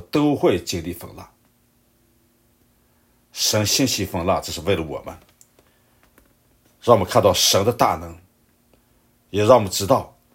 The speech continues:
我们背弃神是多么，多么，呃，可怕的一个后果。第二十六节，他们上到天空，下到海底，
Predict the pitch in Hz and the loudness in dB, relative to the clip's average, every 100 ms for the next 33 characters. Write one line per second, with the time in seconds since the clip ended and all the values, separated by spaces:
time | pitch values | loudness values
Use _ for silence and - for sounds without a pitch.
0 | _ _ _ _ _ - 104 104 107 - | _ _ _ _ _ -2 0 0 0 6
1 | 156 113 92 - - 90 - 87 82 101 | 6 6 2 0 0 0 0 0 -2 -6
2 | - _ _ _ _ _ _ _ _ _ | -12 _ _ _ _ _ _ _ _ _
3 | _ _ _ _ _ _ _ - - 123 | _ _ _ _ _ _ _ -16 0 2
4 | 92 87 - _ - - - - 107 92 | 2 -2 -6 _ -20 -20 -8 -2 0 0
5 | - 92 - _ - - 117 92 76 71 | -4 -12 -14 _ -4 -2 2 0 -2 -10
6 | 73 - - - - _ _ _ _ _ | -10 -8 -10 -12 -20 _ _ _ _ _
7 | _ _ _ _ _ _ _ _ _ _ | _ _ _ _ _ _ _ _ _ _
8 | _ _ _ _ _ _ _ _ _ _ | _ _ _ _ _ _ _ _ _ _
9 | _ _ _ _ _ _ _ _ _ _ | _ _ _ _ _ _ _ _ _ _
10 | _ _ _ _ _ _ - 127 117 123 | _ _ _ _ _ _ -2 4 4 4
11 | 120 104 78 - - 139 127 120 - - | 2 0 -4 -6 2 4 4 2 -2 4
12 | 180 127 107 - - 113 - 117 110 - | 4 6 4 2 2 2 2 -4 -4 -2
13 | 143 113 95 - 78 107 107 - | 0 2 2 0 -4 -4 -6 -14